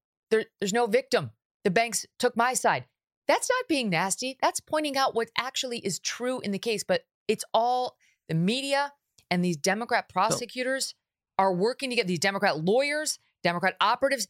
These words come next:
Speaker 1: Democrat lawmakers who changed the law so that E. Jean Carroll could actually bring this lawsuit against him. I mean, it's not exactly an, an open conspiracy, Glenn. It's just many, many people working toward the same goal.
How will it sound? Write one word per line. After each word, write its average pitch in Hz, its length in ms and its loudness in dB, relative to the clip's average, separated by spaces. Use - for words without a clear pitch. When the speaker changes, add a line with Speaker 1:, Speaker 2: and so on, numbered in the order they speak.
Speaker 1:
Democrat 226 400 2
lawmakers 233 440 0
who 180 80 0
changed 220 340 -2
the 233 60 0
law 226 200 2
so 220 140 -6
that 175 160 2
E. 196 120 -4
Jean 190 220 -2
Carroll 196 220 2
could 180 140 -2
actually 156 220 -2
bring 185 220 -2
this 240 140 -2
lawsuit 214 400 -2
against 214 300 -4
him. 214 200 -2
I 220 60 -4
mean, 226 160 0
it's - 160 -4
not 285 180 0
exactly 240 420 -2
an, 180 120 -4
an 196 140 0
open 208 300 -2
conspiracy, 185 680 -2
Glenn. 247 320 -4
It's - 140 -6
just - 200 -2
many, 190 380 2
many 190 220 0
people 180 300 -4
working 156 280 -4
toward 147 180 -2
the 135 60 -4
same 147 280 -2
goal. 131 300 -2